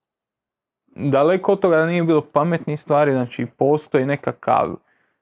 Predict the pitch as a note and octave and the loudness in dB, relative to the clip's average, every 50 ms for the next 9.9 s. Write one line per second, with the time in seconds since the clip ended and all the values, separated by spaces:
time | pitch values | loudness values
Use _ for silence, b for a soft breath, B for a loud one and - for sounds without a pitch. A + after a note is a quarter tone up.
0 | _ _ _ _ _ - - C3+ C#3 D#3+ F3+ F3 - - E3 D#3 D3+ D3+ D3 C3+ | _ _ _ _ _ -4 0 0 2 2 0 -2 -2 -2 0 0 0 0 -2 -2
1 | B2+ B2 B2 B2+ C3 C3 B2+ - - - - - - _ _ - - A2 A#2 A#2 | -2 -2 0 0 0 0 0 -2 -2 -6 -14 -18 -20 _ _ -2 0 0 0 -2
2 | - - F3 E3+ E3 F3+ F3+ G3 G3 - - G3 F#3 F#3+ - - F#3+ F#3 F3+ - | -2 0 0 2 2 2 2 2 0 0 -2 -2 -2 -4 -6 -2 -2 -2 -2 -4
3 | _ _ _ _ _ - - A#2+ B2+ C3 C3 C#3+ D3 C#3 C3+ - C#3+ C3 B2+ B2+ | _ _ _ _ _ -10 -4 0 2 2 4 4 2 2 2 0 0 0 0 0
4 | - C3+ C3 B2+ B2+ B2 B2 A#2+ - - - G#1+ G1+ - C2+ C#2+ - - F2 D3 | 0 0 0 0 -2 -4 -6 -8 -10 -12 -14 -14 -14 -14 -14 -16 -14 -8 -4 -2
5 | D#3 D#3+ F3 F3+ G#3 G3 - - C#3+ C3 C3+ C3+ B2+ D#3 D#3 C#3 C#3+ B2+ A#2 A2 | 0 2 2 2 2 0 0 -2 -2 -2 -2 0 0 0 0 0 0 0 0 0
6 | B2+ C3+ E3 F#3 A3+ A3+ _ _ _ _ _ _ _ _ _ _ _ _ _ _ | 0 -2 -2 -4 -6 -8 _ _ _ _ _ _ _ _ _ _ _ _ _ _
7 | - D#3 D#3+ E3+ D#3 C3+ C3+ - - D3+ C#3 C3 C3 C#3 C#3+ - C#3 B2+ - - | -4 -2 0 2 2 0 0 0 0 0 2 2 2 0 2 0 0 -2 0 -2
8 | B2+ A#2+ - - - _ _ _ _ - - C3 - - C3+ B2+ B2+ C3 D3 - | -4 -4 -4 -8 -20 _ _ _ _ -8 -8 -8 -6 -6 -4 0 0 0 0 0
9 | - C3 B2 - - C#3+ C3+ C3+ - - - - - - F2+ - - - | 0 -2 -2 0 0 0 0 -2 -4 -10 -8 -6 -4 -4 -2 -4 -4 -8